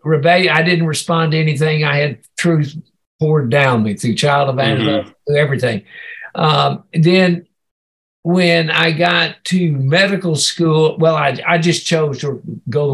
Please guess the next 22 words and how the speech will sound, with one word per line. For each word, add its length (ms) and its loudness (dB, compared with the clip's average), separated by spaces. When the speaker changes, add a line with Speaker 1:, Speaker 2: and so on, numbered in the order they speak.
Speaker 1:
way 120 4
of 80 0
the 140 -2
darkness 580 -4
in 120 -4
the 60 -6
world. 240 -2
Got 200 2
to 60 2
medical 340 4
Speaker 2:
Mm. 140 0
Speaker 1:
school, 260 -12
just 320 -2
such 380 0
trauma 420 0
brought 320 -2
me 180 -4
back, 400 0
but 160 2
it 100 -4
was 220 0
more 380 0